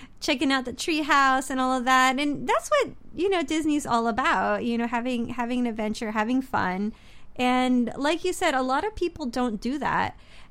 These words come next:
And I would say in that same area, I would do the canoes as well.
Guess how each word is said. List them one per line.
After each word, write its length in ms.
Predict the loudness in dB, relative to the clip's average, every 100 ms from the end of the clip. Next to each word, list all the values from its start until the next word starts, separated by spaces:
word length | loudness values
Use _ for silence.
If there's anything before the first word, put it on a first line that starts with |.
| -2
And 300 | 2 2 2
I 80 | 2
would 100 | 2
say 120 | 2 0
in 220 | 2 2
that 180 | 0 -4
same 360 | -2 0 2 0
area, 480 | -2 0 0 0 0
I 80 | 0
would 120 | 0
do 120 | 0
the 80 | 0
canoes 380 | 0 0 0 -4
as 120 | -4
well. 280 | -4 -4